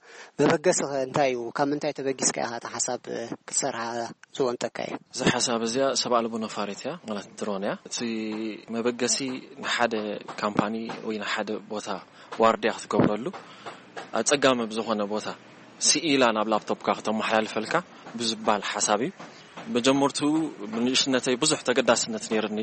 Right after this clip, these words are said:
Speaker 2: ብዛዕባ ናይ ኣየር ንፋፍራ። ብድሕሪኡ እውን በቲ ዘቐሰምክዎ ትምህርቲ ኣብ ኤርፎርስ ይኹን ኤሮናቲካል፣ በዚ ኣጋጣሚ እዚ ንመምሃራነይ ከመስገንኩም ክሓልፍ ኣይደልን።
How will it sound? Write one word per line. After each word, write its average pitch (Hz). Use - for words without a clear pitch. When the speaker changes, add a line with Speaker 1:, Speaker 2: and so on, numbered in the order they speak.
Speaker 2:
ብዛዕባ 107
ናይ 101
ኣየር 110
ንፋፍራ። 110
ብድሕሪኡ 147
እውን 139
በቲ 113
ዘቐሰምክዎ 110
ትምህርቲ 104
ኣብ 104
ኤርፎርስ 104
ይኹን 117
ኤሮናቲካል፣ 110
በዚ 113
ኣጋጣሚ 107
እዚ 104
ንመምሃራነይ 107
ከመስገንኩም 98
ክሓልፍ 104
ኣይደልን። 127